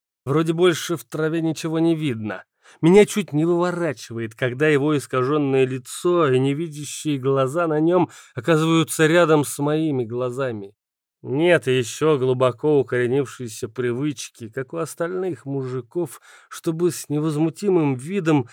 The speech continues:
таскать убитых и мародёрить их тут же. Правда, как-то она уже очень быстро вырабатывается.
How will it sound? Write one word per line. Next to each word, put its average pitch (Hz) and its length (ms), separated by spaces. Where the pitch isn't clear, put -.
таскать 165 500
убитых 143 720
и 139 40
мародёрить 143 920
их - 200
тут 165 240
же. 110 280
Правда, 185 280
как-то 190 500
она 190 240
уже 180 200
очень 190 320
быстро 170 680
вырабатывается. 147 1400